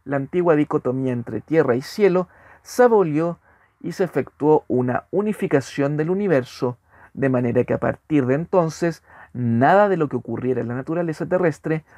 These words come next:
se tuvo como simple acaecer terreno. Todos los hechos se consideraron ligados a una ley universalmente válida en el pleno sentido de la palabra,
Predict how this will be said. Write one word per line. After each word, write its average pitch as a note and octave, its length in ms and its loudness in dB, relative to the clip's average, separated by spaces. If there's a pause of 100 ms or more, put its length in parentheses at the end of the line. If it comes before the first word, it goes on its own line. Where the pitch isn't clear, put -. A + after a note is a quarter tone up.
(160)
se G#3+ 200 4
tuvo D#3+ 280 4
como A2+ 240 -4
simple F3 500 -4
acaecer C#3+ 600 0
terreno. A#2+ 600 -2 (920)
Todos B3+ 540 4
los C#3+ 260 -6
hechos F3+ 360 -6
se - 180 -10
consideraron C3+ 880 -2
ligados C3+ 640 2
a C#3 80 -2
una D3 200 -4
ley C3+ 280 -2 (520)
universalmente E3+ 1080 0
válida F3+ 680 0 (480)
en A3 160 -4
el F#3 140 -2
pleno E3 400 0
sentido C3 480 -2
de C3 60 4
la C#3 100 4
palabra, A#2+ 600 4